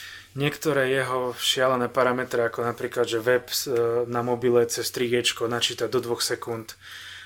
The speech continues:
a ešte ak to má byť nejaký e-shop, e, kde je nejaký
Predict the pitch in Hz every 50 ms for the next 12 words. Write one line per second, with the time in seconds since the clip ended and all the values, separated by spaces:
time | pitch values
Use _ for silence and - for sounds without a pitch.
0 | - - 123 123 - - 147 123 117 - - 127 120 117 117 120 117 113 120 120
1 | 120 117 - - 147 143 139 123 - - 131 120 117 120 - 127 123 120 117 117
2 | 117 117 117 117 120 127 131 131 131 131 - 160 165 165 165 170 165 143 - -
3 | - _ - - - - - - 127 120 127 127 123 120 120 120 120 120 120 -
4 | 123